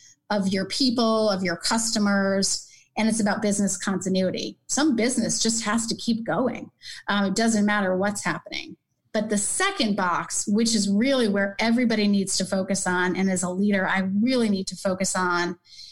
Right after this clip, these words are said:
is the one that says, "Plan now to retool the business for the future, recovery, and the new normal." And I'll tell you, these, these words are really scary, but listen to this. It says,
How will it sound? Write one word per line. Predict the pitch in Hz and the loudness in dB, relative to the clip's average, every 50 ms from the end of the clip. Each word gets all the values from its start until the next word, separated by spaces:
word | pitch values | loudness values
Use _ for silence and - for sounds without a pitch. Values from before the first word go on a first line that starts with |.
| - - | -6 -2
is | - 220 208 202 214 | 0 2 2 2 2
the | 220 208 | 2 2
one | 196 202 202 208 202 202 | 2 2 2 4 4 4
that | 196 196 196 - | 2 2 0 -2
says, | - - 196 190 185 185 - - | -2 0 0 2 0 0 -2 -6
"Plan | - - 240 233 233 240 254 269 269 247 | -4 -2 0 2 4 4 4 4 4 4
now | 226 220 208 202 196 190 190 190 185 | 4 4 2 2 2 2 0 0 0
to | - - 196 | -2 -2 0
retool | 196 202 202 196 - - - 269 247 240 247 247 233 | 0 0 0 0 0 0 0 2 2 2 2 2 2
the | 247 | 2
business | 202 214 208 202 196 - 202 190 190 - | 2 2 2 0 2 2 0 0 0 -2
for | - - 196 190 | -2 -2 -2 0
the | 190 185 | 0 -2
future, | - - 196 190 190 - - 165 147 104 - 233 - _ _ _ _ _ _ _ _ _ - | -2 -2 -2 -2 -2 -2 -2 -2 -2 -2 -4 -6 -10 _ _ _ _ _ _ _ _ _ -2
recovery, | 202 208 202 202 - 254 233 233 240 247 254 262 262 262 262 254 233 - _ | -2 0 0 0 2 2 2 4 4 4 4 4 4 2 2 0 -4 -6 _
and | - 202 | 0 2
the | 202 196 | 2 4
new | 196 196 190 | 4 2 2
normal." | 190 185 175 170 170 165 - - - 220 - _ _ _ _ _ _ _ _ _ _ _ | 2 2 2 2 0 0 -2 -4 -8 -12 -12 _ _ _ _ _ _ _ _ _ _ _
And | 226 226 226 233 226 220 220 226 226 220 | 2 2 4 4 4 2 2 0 0 0
I'll | 220 220 226 | 0 0 0
tell | - 277 269 | 0 0 2
you, | 247 226 202 | 2 2 2
these, | 196 185 214 240 269 233 226 - - 202 | 2 2 2 2 2 0 0 0 0 2
these | 240 269 277 277 - 226 | 2 4 2 2 2 2
words | 226 220 226 233 226 226 | 2 2 2 2 2 2
are | 208 196 185 | 0 0 0
really | 190 202 214 214 214 214 214 | 0 0 2 2 2 2 0
scary, | - - - 202 202 196 190 185 | -2 -2 0 0 2 2 2 0
but | 180 180 - - | 0 -2 -2 0
listen | 208 214 214 226 214 202 | 0 0 0 0 0 0
to | - 202 | 0 0
this. | 190 185 175 180 - - | 0 -2 -2 -4 -4 -6
It | 160 - - | -6 -4 -2
says, | 208 196 196 - | -2 -2 -2 -4